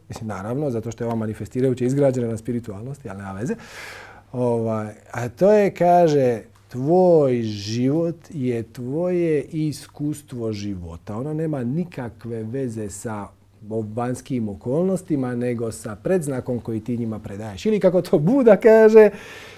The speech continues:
tvoja patnja <laughs> nema nikakve veze sa vanjskim okolnostima, nego sa tvojom reakcijom na njih. Isto je. Šta je, šta,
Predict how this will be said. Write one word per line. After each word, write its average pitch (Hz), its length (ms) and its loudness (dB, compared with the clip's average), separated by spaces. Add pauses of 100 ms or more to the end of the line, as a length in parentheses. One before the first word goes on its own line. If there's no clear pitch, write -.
(140)
tvoja 208 360 12
patnja 254 520 6 (100)
<laughs> 214 100 10
nema 196 260 8
nikakve 220 680 6
veze 180 340 8
sa 160 140 2
vanjskim 147 440 2
okolnostima, 190 640 4
nego 151 220 2
sa 131 100 -4
tvojom 165 280 2
reakcijom 120 420 -4
na 98 80 -8
njih. 98 180 -10 (840)
Isto 151 320 -6
je. 95 220 -12 (920)
Šta 175 360 0
je, 156 340 4
šta, - 240 -2